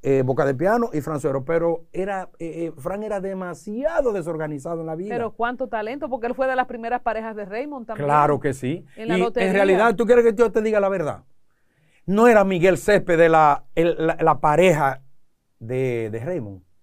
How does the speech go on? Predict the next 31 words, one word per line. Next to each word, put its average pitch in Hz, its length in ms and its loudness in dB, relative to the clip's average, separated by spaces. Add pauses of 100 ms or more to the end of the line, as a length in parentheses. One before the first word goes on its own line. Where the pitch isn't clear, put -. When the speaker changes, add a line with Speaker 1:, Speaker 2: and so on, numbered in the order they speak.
(500)
Speaker 1:
Era 143 220 -4
Fran. 175 580 0 (680)
A 175 160 4
quien, 190 260 2 (140)
a 175 180 6
quien 180 300 2
Raymond 330 320 6
eligió 208 580 4
para 160 200 2
hacer 190 260 0
el 180 180 0
dúo 160 540 0 (720)
fue 185 320 4
a 180 140 4
Fran, 170 460 2
pero 156 200 2
por 160 280 2
la 160 140 4
desorganización 156 960 0
de 214 120 2
vida 196 380 -2
que 156 160 -4
llevaba 156 420 -4
el 151 80 -6
difunto, 143 460 -8
que 131 80 -8
Dios 139 100 -6
lo 151 80 -6
tenga 151 160 -10
en 143 80 -8
gloria, 110 320 -6